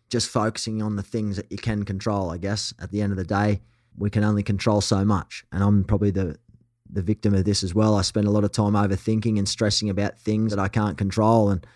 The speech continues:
you oftentimes spend twice as much time stressing about something before it actually exists or before it happens.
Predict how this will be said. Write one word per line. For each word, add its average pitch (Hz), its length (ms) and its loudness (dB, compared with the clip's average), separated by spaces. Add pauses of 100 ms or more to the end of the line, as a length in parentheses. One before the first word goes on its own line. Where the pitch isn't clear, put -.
(280)
you 110 100 4
oftentimes 104 600 2
spend 101 500 -2
twice 101 380 0
as 98 220 -4
much - 240 -4
time 101 280 0
stressing 113 460 0
about 104 220 0
something 95 400 -2
before 101 340 -2
it 98 60 0
actually 95 280 -2
exists 104 520 0
or 92 200 -4 (200)
before 123 260 2
it 101 60 4
happens. 113 500 4